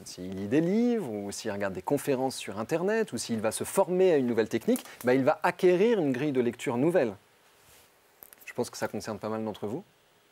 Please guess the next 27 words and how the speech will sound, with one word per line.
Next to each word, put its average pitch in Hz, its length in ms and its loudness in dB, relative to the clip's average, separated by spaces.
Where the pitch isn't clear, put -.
Ouais. 98 140 -8
Ok. 104 220 -6
Alors 123 120 2
ce - 60 -6
qu'on 170 100 2
remarque, 208 300 2
c'est 156 140 0
qu'il 156 140 -4
y 147 100 6
a, 135 140 4
il 135 60 -6
y 131 60 4
a 131 40 2
trois - 260 0
phases. 196 480 0
On 120 60 0
a 139 80 4
intégré 139 320 2
ça - 100 0
un 147 80 4
peu 143 120 0
au 127 40 4
dernier 139 220 4
moment 135 200 2
sur 123 180 -6
ce 101 100 -6
cours. 143 340 2